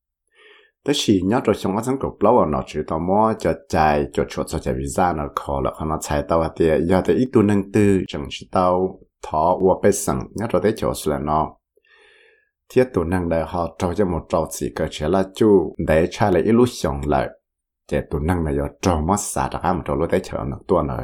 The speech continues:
sợ hết thì, là những tàu nhỏ trâu lúc đấy cho là nó phẳng tàu nó là lúc nâng. Miss Adults, cô giờ ít tu này, nàng gọi tại tu nâng New Zealand ở trâu mất xa ra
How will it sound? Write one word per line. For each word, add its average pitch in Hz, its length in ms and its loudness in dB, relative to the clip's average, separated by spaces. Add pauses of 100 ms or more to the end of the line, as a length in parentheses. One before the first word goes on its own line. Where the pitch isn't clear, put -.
(160)
sợ - 220 -2
hết 71 140 -8
thì, 69 100 -2 (200)
là 65 260 -6
những 87 180 -4 (140)
tàu 73 240 0
nhỏ 87 400 0
trâu 73 100 0
lúc 82 140 -2
đấy - 120 0
cho 69 140 -4 (180)
là 71 80 -6
nó 73 200 -6
phẳng - 260 -4 (120)
tàu 71 120 -4
nó 65 120 -4
là 65 140 -4
lúc 80 160 0
nâng. 95 140 4 (1600)
Miss 131 220 0
Adults, 113 440 4 (120)
cô 123 100 4
giờ 113 120 6
ít - 260 0
tu 98 140 6
này, 76 360 0 (180)
nàng 76 420 -6
gọi 71 260 0
tại 69 120 0 (140)
tu 73 140 -4
nâng 92 260 2
New 80 300 -2
Zealand 82 480 0
ở 82 120 -2 (120)
trâu 101 160 0
mất 101 160 -2 (200)
xa 87 240 0
ra 92 300 -4